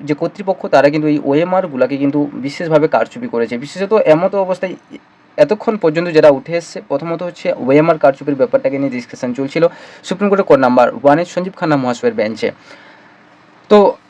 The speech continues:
ultimately ওই মামলাটি কি, আহ, ফাইনাল জাজমেন্ট বা ফাইনাল শুনানি আজকে কি হতে পারে সেটা কেউই বলতে পারবে না।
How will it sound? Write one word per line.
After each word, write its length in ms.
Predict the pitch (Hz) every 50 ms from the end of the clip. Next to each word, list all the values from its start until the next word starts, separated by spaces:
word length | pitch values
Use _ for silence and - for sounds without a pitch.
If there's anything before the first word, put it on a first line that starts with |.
| 143 160
ultimately 460 | 170 - 233 247 247 247 262 247 - -
ওই 140 | 190 220
মামলাটি 420 | 233 226 208 208 220 226 220 240 233
কি, 260 | 226 226 226 220 -
আহ, 180 | - 151 147 143
ফাইনাল 500 | 143 - 165 160 175 185 196 196 196 190
জাজমেন্ট 480 | 147 151 139 143 143 165 175 180 180
বা 80 | 180 180
ফাইনাল 300 | - 131 135 143 160 165
শুনানি 320 | 160 - 170 165 170 175
আজকে 240 | 160 143 143 - 156
কি 80 | 156 156
হতে 240 | 143 131 120 151
পারে 220 | 143 147 220 - - - _ _ - 151
সেটা 320 | - 190 185 190 185 185
কেউই 280 | - - 143 143 160 190
বলতে 320 | 165 160 160 156 170 175
পারবে 240 | 160 151 139 135 135
না। 120 | 147 170